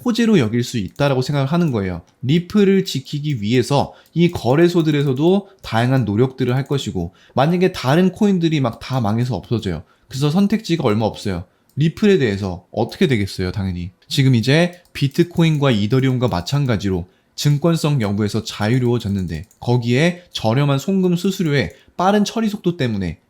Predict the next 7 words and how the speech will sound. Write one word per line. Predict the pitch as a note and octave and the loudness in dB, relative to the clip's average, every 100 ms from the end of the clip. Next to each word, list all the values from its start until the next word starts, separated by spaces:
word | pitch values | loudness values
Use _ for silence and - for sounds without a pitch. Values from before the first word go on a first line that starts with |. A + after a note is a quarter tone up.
| - | 0
얘네보다 | A#2+ C3+ B2 B2+ | 2 2 2 -2
더 | - A2 | 0 -4
활용 | G#2+ D#3+ D#3+ | -2 -2 0
가치가 | C#3+ - B2+ B2+ D#3+ F3 - | -2 -4 -2 2 2 0 -2
높아질 | A#2 A2 C#3 B2 | -2 2 0 0
수가 | - B2+ | 0 -2
있는데, | F#2+ F#2 E2+ D#2+ | 0 -2 -4 -6